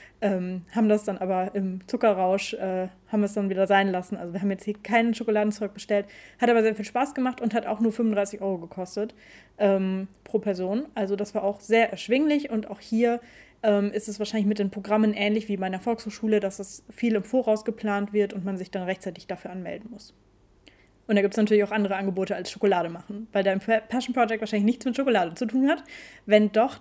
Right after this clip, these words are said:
dann sag mir bitte Bescheid, dann bin ich sehr neugierig, was du da machst. Dann gibt's natürlich deine Uni oder deine Hochschule. Wenn du selber eingeschriebene Studentin bist oder eingeschriebener Student,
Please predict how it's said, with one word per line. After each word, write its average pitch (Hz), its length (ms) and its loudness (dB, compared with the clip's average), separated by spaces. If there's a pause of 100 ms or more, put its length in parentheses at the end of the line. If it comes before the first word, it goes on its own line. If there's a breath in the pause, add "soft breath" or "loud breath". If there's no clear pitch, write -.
dann 220 180 6
sag 220 160 2
mir 247 100 6
bitte 214 220 2
Bescheid, 214 380 2
dann 202 120 2
bin 190 140 0
ich 190 80 -6
sehr 185 160 0
neugierig, 175 480 0
was 180 180 -6
du 180 60 -12
da 165 100 -4
machst. - 300 -20 (760)
Dann 233 260 8
gibt's 240 180 2
natürlich 226 380 2
deine 196 200 0
Uni 254 320 4
oder 214 140 2
deine 190 280 -4
Hochschule. 196 800 0
Wenn 233 180 4
du 233 140 2
selber 254 340 4
eingeschriebene 226 960 2
Studentin 240 560 0
bist 240 200 2
oder 185 80 -10
eingeschriebener 190 400 -6
Student, 185 480 -4